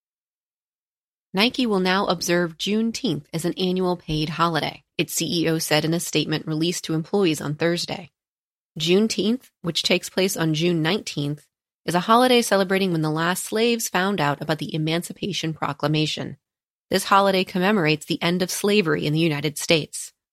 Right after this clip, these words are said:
The internal statement also said that Nike will launch a two-week diversity education program for its employees next week. For the fifteenth night, protests continued in Portland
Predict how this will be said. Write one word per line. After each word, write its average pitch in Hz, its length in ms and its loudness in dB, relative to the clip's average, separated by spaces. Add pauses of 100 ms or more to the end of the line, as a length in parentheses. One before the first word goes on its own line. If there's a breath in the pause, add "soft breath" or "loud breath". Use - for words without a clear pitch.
The 190 100 4
internal 233 400 4
statement 196 460 2
also 208 340 4
said 156 320 2
that 156 100 0
Nike 175 360 0
will 185 160 2
launch 165 280 2
a 160 120 -4
two-week 214 540 -2
diversity 175 600 0
education 214 540 0
program 147 480 0
for 156 160 -2
its 147 200 -4
employees 165 600 2
next 143 340 -4
week. 143 360 -4 (2750)
For 196 120 2
the 196 100 2
fifteenth 240 640 2
night, 190 360 4 (300)
protests 202 540 2
continued 180 720 4
in 165 180 2
Portland 156 500 2